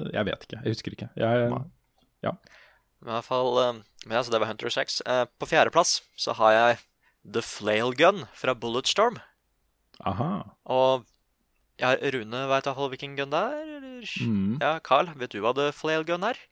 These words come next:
Speaker 2: Det tror jeg ikke.
Speaker 3: Det er en sånn derre, det blir lett å vise det på kamera, men det er en, det er, det er en sånn her, du skyter ut to baller og en sånn, eh, snor, ikke sant? Bare at det er
Speaker 2: Aha.
Speaker 3: granater i stedet. Og de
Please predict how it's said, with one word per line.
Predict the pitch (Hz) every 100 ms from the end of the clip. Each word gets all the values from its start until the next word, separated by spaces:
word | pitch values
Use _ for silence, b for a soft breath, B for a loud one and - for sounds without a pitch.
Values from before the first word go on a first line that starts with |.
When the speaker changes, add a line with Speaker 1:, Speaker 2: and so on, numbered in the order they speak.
| _ _ _ - _ -
Speaker 2:
Det | 98 117
tror | 127 110
jeg |
ikke. | 175 -
Speaker 3:
Det | 120
er | 143
en | 151
sånn | 147
derre, | 120 131 139 127 _ _ _ _
det | - - 117
blir | 117
lett | 110 123
å |
vise | 120 -
det | 113
på | -
kamera, | 104 110 131
men | 127 127
det | 127 107
er | 120
en, | 127 - b b _ - - _ _ - _ _ _
det | - -
er, | 120 147
det | 120
er | 120
en |
sånn | 135 123
her, | 147
du | 135
skyter | - 120 117
ut | 127
to | 131
baller | 123 110 113
og | 110
en |
sånn, | 120 117 117
eh, | 117 113
snor, | - 131 160 165
ikke | 143
sant? | 185 - - _ _ _
Bare | 131
at | 120
det | 123
er |
Speaker 2:
Aha. | 117
Speaker 3:
granater | 127 120 110 113 139
i |
stedet. | 123 139 - B B B B 123
Og | 127
de | 120